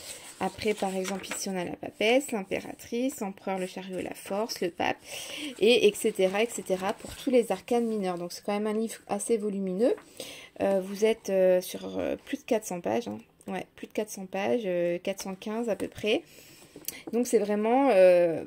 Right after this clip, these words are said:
pour moi, euh, un bon ouvrage qui va vraiment m'aider, euh, pour continuer mon apprentissage pour le tarot. Donc, je vais vous lire un petit peu ce qui est écrit derrière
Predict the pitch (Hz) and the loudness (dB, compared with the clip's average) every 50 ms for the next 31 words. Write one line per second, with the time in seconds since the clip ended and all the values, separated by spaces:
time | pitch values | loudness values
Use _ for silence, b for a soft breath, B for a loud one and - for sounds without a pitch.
0 | - - - 226 220 220 226 247 262 269 269 254 214 190 185 175 165 113 - - | -10 -10 -4 -4 0 4 4 6 6 6 6 4 4 4 2 0 0 -2 -2 -2
1 | 202 202 196 247 254 254 254 226 214 240 262 294 - - - 202 190 196 190 190 | 0 4 4 4 6 6 2 2 4 4 4 4 4 -2 -8 -2 2 4 4 4
2 | 190 208 226 226 247 262 262 254 254 233 202 185 220 233 254 - B B B B | 2 2 0 4 4 4 6 6 4 4 4 4 4 4 4 2 B B B B
3 | B B B B - 190 185 185 185 185 180 180 180 180 180 180 180 180 180 180 | B B B B 2 4 4 6 4 4 4 2 2 2 2 4 4 2 2 2
4 | 180 175 175 175 - - 214 - - - 254 269 - - 240 247 262 262 226 196 | 0 0 -2 -4 -8 -10 -10 -8 -4 -2 -2 -2 -2 0 2 2 2 2 2 0
5 | 185 190 190 - 233 226 - - - - 226 226 233 - - - 196 185 175 175 | -2 -4 -4 -4 -6 -6 -6 -6 -2 0 0 0 0 -2 -8 -6 -6 -4 -4 -4
6 | - - - 196 196 190 208 302 392 - B B B B B B B B B B | -6 -4 -4 -2 0 0 0 0 0 -2 B B B B B B B B B B
7 | B B 214 208 196 220 240 233 269 262 302 311 302 277 277 - - - 269 285 | B B -4 -2 2 2 2 4 4 4 4 4 4 2 2 0 0 0 0 0
8 | 285 - - 233 214 214 - - 240 202 220 202 196 190 175 180 214 240 226 170 | 0 -2 -4 -4 -4 -4 -4 -4 0 0 0 0 2 2 2 2 2 2 0 -2